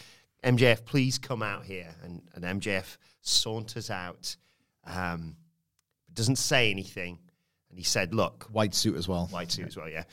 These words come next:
Speaker 1: Uh, he said, "Look, I used to be that guy." He talks about, you know, when he poured Paul Bearer's ashes, he poured and stole the urn and did that, and he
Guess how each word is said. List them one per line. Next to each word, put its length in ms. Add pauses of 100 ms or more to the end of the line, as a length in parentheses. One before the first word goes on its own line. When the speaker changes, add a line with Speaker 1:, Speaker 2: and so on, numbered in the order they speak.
(600)
Speaker 1:
Uh, 280 (280)
he 120
said, 240
"Look, 120
I 120
used 320
to 40
be 140
that 220
guy." 280
He 80
talks 300
about, 260
you 80
know, 100
when 120
he 160 (520)
poured 400
Paul 260
Bearer's 400
ashes, 500
he 80
poured 340
and 160
stole 300
the 140
urn 180
and 100
did 200
that, 240
and 80
he 140